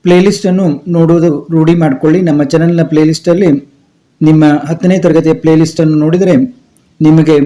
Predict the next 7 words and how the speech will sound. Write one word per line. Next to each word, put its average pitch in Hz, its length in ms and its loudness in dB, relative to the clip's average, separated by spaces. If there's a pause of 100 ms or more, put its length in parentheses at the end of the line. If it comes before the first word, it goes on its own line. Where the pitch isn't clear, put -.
(540)
ಉಪಯೋಗವಾಗುವ 175 680 2 (280)
ಅನೇಕ 175 360 -2
ವಿಡಿಯೋಗಳಿದ್ದು 156 680 0 (640)
ಅವುಗಳ 156 240 2
ಲಾಭವನ್ನು 156 480 0
ನೀವು 160 300 0 (300)
ಪಡೆಯಬಹುದು. 127 680 -2